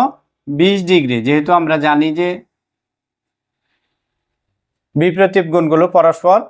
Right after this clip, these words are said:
সমান, সেজন্য। তাহলে আমরা এ কোণের মান পেয়েছি, এবার আমরা ডি কোণের মান পেলাম, বি আর সি কোণের মান আগেই পেয়েছি। তো এভাবে আমরা সমস্যাটি সমাধান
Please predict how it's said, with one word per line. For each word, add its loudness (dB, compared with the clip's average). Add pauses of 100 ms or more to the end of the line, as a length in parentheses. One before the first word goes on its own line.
(140)
সমান, 0 (640)
সেজন্য। 0 (100)
তাহলে 0
আমরা 0 (1800)
এ 2 (100)
কোণের 0
মান 2 (100)
পেয়েছি, -4 (460)
এবার 0
আমরা 0 (200)
ডি -4 (100)
কোণের -4
মান 2
পেলাম, 0 (240)
বি 0 (120)
আর 0
সি -8 (100)
কোণের -8 (360)
মান 0 (100)
আগেই -4
পেয়েছি। -2 (1400)
তো -2 (100)
এভাবে 2 (100)
আমরা 0 (120)
সমস্যাটি -2 (180)
সমাধান -2